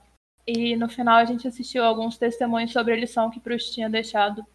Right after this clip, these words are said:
é, pros outros escritores. E embora a publicação de Proust tenha sido depois da do Machado, claro, é, tem certas coisas que eu ouvi sobre Proust que eu me pego pensando sobre o próprio Machado.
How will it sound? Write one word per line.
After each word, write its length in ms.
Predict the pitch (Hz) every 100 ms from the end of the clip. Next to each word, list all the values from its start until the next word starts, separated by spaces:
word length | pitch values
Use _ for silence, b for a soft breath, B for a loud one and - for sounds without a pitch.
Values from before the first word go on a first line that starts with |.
| _ _ _ -
é, 360 | 214 214 214 220
pros 240 | - 220
outros 300 | 214 214 214
escritores. 640 | 214 - 233 214 202 214
E 60 | 233
embora 400 | 233 226 233 254
a 60 |
publicação 500 | 254 240 240 240 233
de 100 | 220
Proust 300 | 220 226 226
tenha 180 | - 220
sido 220 | 220 226 220
depois 440 | 220 - 226 247
da 120 | 226
do 120 | 196
Machado, 460 | 208 208 - 208 226 -
claro, 240 | 214 226 _ _ _ _ _ _ _ -
é, 460 | 214 214 214 214
tem 260 | 214 233 233
certas 420 | 233 233 240 233
coisas 440 | - 220 220 226
que 500 | - - 240 233 226 -
eu 140 | 208
ouvi 300 | 220 233 233
sobre 260 | 262 269 254
Proust 340 | 254 247 240
que 60 | -
eu 40 |
me 120 | 247 247
pego 280 | 240 233
pensando 400 | 240 240 240 220
sobre 240 | 220 226 214
o 40 |
próprio 300 | 220 214 214
Machado. 560 | 214 220 - 202 190